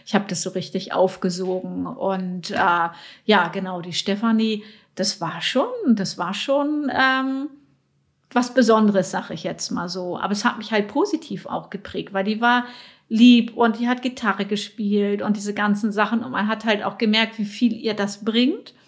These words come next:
Und, also, und uns aber auch gebracht hat. Ähm, ja, das war so, ich würd sagen, das war so die erste so enge,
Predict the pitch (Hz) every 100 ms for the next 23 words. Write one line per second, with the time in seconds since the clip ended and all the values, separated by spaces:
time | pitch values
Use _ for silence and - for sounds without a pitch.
0 | _ - - - - - 208 202 190 -
1 | - 233 - - 285 - - 180 135 160
2 | - 175 - 151 156 - 196 170 165 -
3 | 180 175 170 165 - 180 175 180 - 185
4 | 180 175 175 175 170 170 180 - 190 180
5 | 170 170 165 175 175 175 175 - 170 170
6 | 185 190 - - 190 175 147